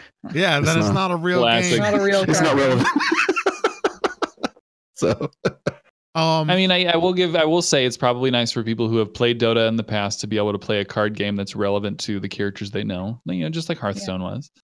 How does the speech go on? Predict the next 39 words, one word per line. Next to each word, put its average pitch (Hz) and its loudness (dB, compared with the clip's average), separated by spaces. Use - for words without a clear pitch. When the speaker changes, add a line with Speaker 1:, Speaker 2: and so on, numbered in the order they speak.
Speaker 2:
Yeah, - 0
Speaker 4:
Yeah. 58 -2
Speaker 2:
yeah. 55 -6
Speaker 1:
Yeah. 196 -2
Speaker 4:
Fair - -10
enough. 220 -4
Speaker 1:
So, 220 0
um, 190 2
l-, 202 -4
taking 247 0
a 214 0
look 190 0
at, 175 -2
like, 147 0
at 165 0
some 165 0
of 131 -2
the 135 -2
pictures 123 -2
now, 147 0
uh, 160 -10
in 240 0
this 220 2
article, 156 0
um, 156 -2
this 175 -2
is 170 0
probably 190 -2
some 165 -2
of 147 -6
the 147 -2
most 143 -2
tame 139 -2
stuff - -4
Speaker 4:
Yeah. 120 -2
Speaker 1:
that's 107 -6
going 110 -2
on, 98 -4
but, 117 -4